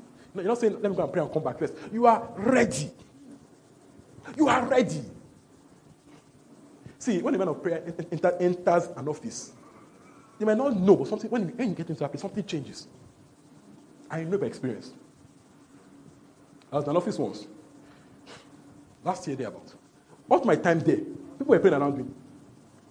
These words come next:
But I know they were praying. I carry and come. They were praying around me. It's an influence. It's, it's, it's, it's, it's a field of,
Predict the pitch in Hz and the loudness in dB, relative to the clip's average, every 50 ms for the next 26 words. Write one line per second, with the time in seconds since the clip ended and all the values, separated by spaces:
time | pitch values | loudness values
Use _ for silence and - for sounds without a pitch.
0 | - - - 175 175 208 269 233 170 151 139 - - 160 143 104 - - 165 165 | -20 -8 0 2 4 6 8 8 8 6 4 4 2 2 2 0 0 2 2 2
1 | 165 - 277 202 147 147 - 165 123 127 190 180 175 - 254 220 160 151 151 147 | 4 4 2 0 0 0 0 -2 0 4 4 4 4 6 4 4 4 4 2 0
2 | - 135 - - - - - - - _ _ _ _ - - - - _ - _ | -2 -6 -8 -10 -16 -20 -20 -20 -20 _ _ _ _ -20 -20 -20 -20 _ -20 _
3 | _ - - - - - - - - - - - - - - - 254 254 240 240 | _ -20 -20 -20 -20 -20 -20 -20 -20 -20 -20 -20 -20 -12 0 2 4 6 6 4
4 | - - 269 277 - 233 202 - - - - 220 - - 220 180 - 220 214 - | 2 2 2 4 6 6 4 4 2 -2 -4 -6 -4 -4 -6 -6 -4 -6 -6 -6
5 | 220 185 - 226 185 220 220 - - - - 320 330 294 - 190 156 - - - | -8 -6 -6 -2 0 0 -2 -2 -6 -10 2 6 6 8 8 8 6 4 2 -4